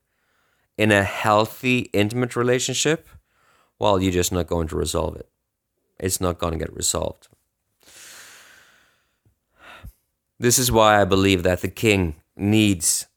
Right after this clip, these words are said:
the soil of an intimate relationship to become, to become, uh,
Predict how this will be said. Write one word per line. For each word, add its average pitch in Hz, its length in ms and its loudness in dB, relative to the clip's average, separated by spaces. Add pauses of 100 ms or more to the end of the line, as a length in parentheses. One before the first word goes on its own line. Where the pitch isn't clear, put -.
(1500)
the 95 160 -4
soil 90 500 2
of 87 160 -4
an 95 80 -2
intimate 87 400 -4
relationship 87 760 -2
to - 120 -10
become, 82 640 -6 (340)
to 92 140 -6
become, 80 640 -6 (640)
uh, 78 360 -4